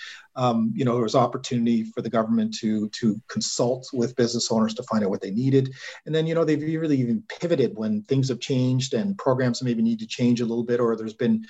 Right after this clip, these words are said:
you know, different challenges. And, you know, you could think about, you know, childcare issues for employers and all sorts of things. So I think if I would, I would just say to, to all partners out there that,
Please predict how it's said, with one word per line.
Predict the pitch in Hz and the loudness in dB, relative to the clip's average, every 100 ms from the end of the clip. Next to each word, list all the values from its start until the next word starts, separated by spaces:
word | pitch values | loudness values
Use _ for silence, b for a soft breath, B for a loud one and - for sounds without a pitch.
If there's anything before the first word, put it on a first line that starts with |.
| B B B - | B B B -4
you | |
know, | 135 | -2
different | 131 135 123 - | 2 0 0 -2
challenges. | 110 101 104 117 156 | 0 0 0 -2 -2
And, | 185 | 0
you | 196 | 2
know, | 170 | 2
you | 165 | 2
could | 160 - | 0 0
think | 147 | -2
about, | 127 120 113 B B B - | 2 0 0 B B B -4
you | 139 | 0
know, | 123 | 0
childcare | - 123 123 127 135 117 | 0 0 0 0 0 0
issues | 120 - 117 117 | 0 0 -2 -2
for | - 120 | 0 2
employers | 117 - 123 120 117 120 120 117 | 0 -2 0 2 2 2 0 0
and | 110 107 B B B | 0 -2 B B B
all | 190 185 | -2 0
sorts | 170 143 - | 2 0 -2
of | 131 | -2
things. | 110 98 - | -2 -2 4
So | 170 160 B B B - | 4 4 B B B 0
I | 196 | 4
think | 381 359 | 4 2
if | - | -2
I | 190 190 | 0 2
would, | 190 - - - - | 2 -2 -8 -20 -2
I | 196 | 0
would | 220 220 | 2 0
just | 220 - | -2 -2
say | 160 151 156 151 - | 2 2 2 -4 -6
to, | 135 127 123 | 0 2 0
to | - 131 | -2 -2
all | 139 156 190 170 139 117 - - | 0 0 2 2 0 -6 -12 2
partners | 127 123 123 123 | 2 4 0 0
out | 110 110 | 0 0
there | 113 120 | 0 2
that, | 117 113 | 2 -2